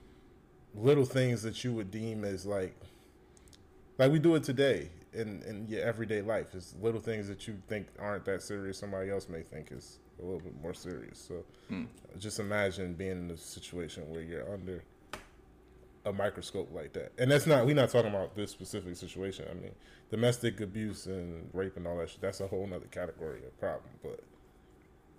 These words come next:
Speaker 1: yeah, as far as just the, the, the, the, the average athlete, young athlete getting in trouble or doing dumb shit, it's like, what'd you
Speaker 2: Yeah.
Speaker 1: expect? You gave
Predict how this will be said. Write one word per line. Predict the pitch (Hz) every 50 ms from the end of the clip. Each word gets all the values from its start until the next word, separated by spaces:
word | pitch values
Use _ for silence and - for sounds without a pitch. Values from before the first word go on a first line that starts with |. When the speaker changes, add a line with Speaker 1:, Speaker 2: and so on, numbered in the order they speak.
| - - - - - - - - - - - - - - - - - -
Speaker 1:
yeah, | - - 143 131 135 117 110 - - -
as | - 127 123 -
far | - 160 151 147 139
as | 131 127 -
just | - 135 127 131 -
the, | - 117 110 107 107 101 98
the, | 110 107
the, | 95 110 107 101 85 69 -
the, | 110 104 - -
the | 104 104 -
average | 110 117 117 104 104 - -
athlete, | - 107 107 104 - - 98 98 98 90 87
young | 104 107 107 87
athlete | 92 98 104 101 - 95 95 85
getting | 85 101 98 90 98
in | 92 87
trouble | - 120 110 92 90 95 95 90 92
or | 90 92 92 85 85 82 - - 95 87
doing | 98 95 92 90 87
dumb | 82 90 90 90 92
shit, | - - 87 85 78 - -
it's | - - - -
like, | 50 50 - - - - - - - - - - - - - - - - - - - - - - -
what'd | - 101 95 76
you | - 92
Speaker 2:
Yeah. | 82
Speaker 1:
expect? | - - - - 73 73 - - - - - - - - - - - - - - - - - - - - - - - - -
You | 92 90
gave | 101 98 95 90 85 82